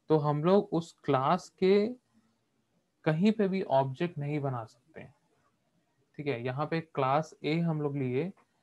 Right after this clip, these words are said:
ठीक है, उसके अंदर हम लोग इस class A का हम लोग ने एक default constructor बनाया और हमने उसको declare कर दिया private। और एक और हम लोग ने यहाँ पे void message नाम का public,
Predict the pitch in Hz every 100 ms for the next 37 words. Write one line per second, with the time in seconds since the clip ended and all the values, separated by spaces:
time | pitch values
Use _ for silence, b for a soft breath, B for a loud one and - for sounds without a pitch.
0 | _ - 156 190 - 143 - 180 185 190
1 | 180 175 180 185 - 139 143 156 - 151
2 | 165 175 170 160 156 170 180 147 147 151
3 | 165 156 139 - 143 139 131 120 123 180
4 | 214 _ _ _ _ _ - 143 151 160
5 | 135 139 139 139 156 170 - 143 - 165
6 | 147 143 143 139 143 139 123 131 165 -
7 | 123 110 117 113 - _ _ _ _ _
8 | _ _ _ _ _ - 135 - 139 147
9 | 160 170 160 156 156 156 143 143 156 160
10 | 156 123 123 139 139 123 127 151 147 135
11 | 135 151 - 143 127 147 170 170